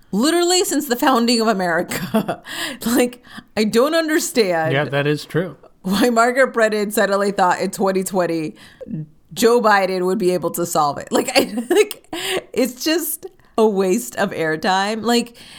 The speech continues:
Speaker 1: if you're going to, I think there's plenty of criticisms you can make about the Democratic platform or bringing people together or bipartisan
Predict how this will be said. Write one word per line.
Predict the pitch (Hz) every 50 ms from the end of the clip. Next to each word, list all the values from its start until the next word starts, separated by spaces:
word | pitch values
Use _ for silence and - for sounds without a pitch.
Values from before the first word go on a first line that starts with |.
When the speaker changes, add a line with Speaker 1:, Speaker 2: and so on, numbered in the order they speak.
| - -
Speaker 1:
if | - 247 208 208
you're | 220 277 294 302
going | 277 285 311 311 320 311 311
to, | - - 294 254 247 240 226 - - _ _ _ _ - -
I | 302
think | 302 320 330 285
there's | 381 330 277 -
plenty | - - - 165 180 202 240 247 233
of | 208 -
criticisms | - 214 196 208 208 185 175 185 175 160
you | 165 175
can | 175 - 170
make | 165 165 165 - - -
about | 165 156 160 156 147 151 151 151 147 - - - - - - - -
the | - 160
Democratic | - 175 165 170 175 - 175 - 160 165 -
platform | - 294 262 247 - - - 254 240 240 233 233 233 226 226 220 208 -
or | 175 170
bringing | 143 165 160 160 170
people | 185 156 - -
together | - 175 180 240 247 247 240 240 240 233 233 226 226 226 226 226 226 - - - 202 -
or | - - 175 170 165 165 160 160 160 160 156 160 160 151 - 143
bipartisan | - 151 143 160 160 - - 156 156 156 165 - - 165 160 160 156 156 160 151 135